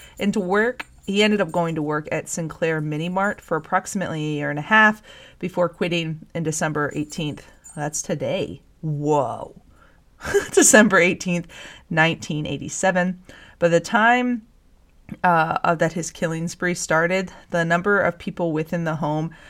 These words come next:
had reduced to seven people. Um, at the time, remember, because he had seven kids, so there's nine people, but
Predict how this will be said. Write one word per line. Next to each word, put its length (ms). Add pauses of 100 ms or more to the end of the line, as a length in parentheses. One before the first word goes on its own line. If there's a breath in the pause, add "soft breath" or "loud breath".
(160 loud breath)
had 160
reduced 480
to 240
seven 420
people. 480 (180)
Um, 420 (140)
at 120
the 80
time, 480 (300 loud breath)
remember, 480
because 300
he 100
had 180 (260)
seven 320
kids, 260 (200)
so 120
there's 220
nine 140
people, 380 (380 loud breath)
but 220